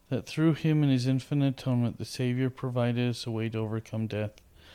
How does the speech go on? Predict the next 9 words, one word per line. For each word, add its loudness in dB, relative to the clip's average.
both 0
physically 0
and 2
spiritually." -4
He -2
gave, 2
gives 0
such 0
a, 2